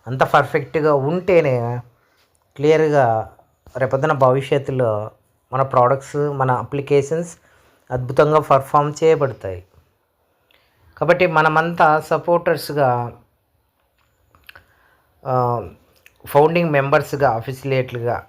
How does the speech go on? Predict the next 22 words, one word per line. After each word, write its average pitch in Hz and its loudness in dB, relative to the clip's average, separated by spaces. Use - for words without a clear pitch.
ఈ 123 -14
కాన్సెప్ట్ను 127 -2
ప్రపంచం 143 -2
పరిచయం 135 -2
చేయడంలో 123 0
మరి 117 -4
అందులో 147 0
భాగమవుతున్నాం. 117 -2
ఒక్కసారి 160 0
ఇది 151 -4
లాంచ్ 147 2
అయితే 156 0
మొత్తం 151 -6
ప్రపంచం 156 -6
షాక్ 131 -4
అవ్వబోతుంది. 139 0
ఈ 143 -8
కాన్సెప్ట్ 151 -2
అసలు 131 -2
ఏమిటో 151 2
తెలిసి 143 -2
అందరూ 135 0